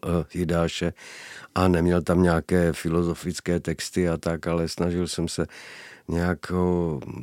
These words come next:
tam v-, najít i, i, i tu lítost, kterou snad musel cítit, i to, že si vlastně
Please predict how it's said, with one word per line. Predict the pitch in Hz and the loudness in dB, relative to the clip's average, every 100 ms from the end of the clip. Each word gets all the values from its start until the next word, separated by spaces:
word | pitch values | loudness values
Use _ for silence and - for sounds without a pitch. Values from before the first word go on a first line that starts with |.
| 73 71 - | -12 -14 -8
tam | - 82 85 85 | -4 -2 0 -2
v-, | 78 73 - - - 85 | -6 -12 -16 -16 -6 -2
najít | 85 85 87 - - | -2 -2 -4 -6 -4
i, | 90 85 73 - - - - _ | -2 -2 -6 -16 -20 -20 -20 _
i, | 95 87 85 87 87 85 - | -2 0 0 0 -2 -4 -4
i | 90 | -6
tu | - 101 | 2 4
lítost, | 95 101 - 110 104 - - | 6 4 10 10 10 4 -6
kterou | - 95 95 95 98 | 2 4 4 4 2
snad | - 98 98 - | 0 2 2 2
musel | 95 - 95 95 | 0 4 2 2
cítit, | - 101 - 95 - - - - - - - | 2 -2 0 -2 -2 -14 -20 -20 -20 -20 -4
i | 98 95 92 | 2 4 2
to, | - 92 92 95 92 87 | 2 4 6 4 4 0
že | 80 92 90 85 | 2 4 4 2
si | - 90 | 0 0
vlastně | 87 90 - 98 95 | 2 0 0 2 4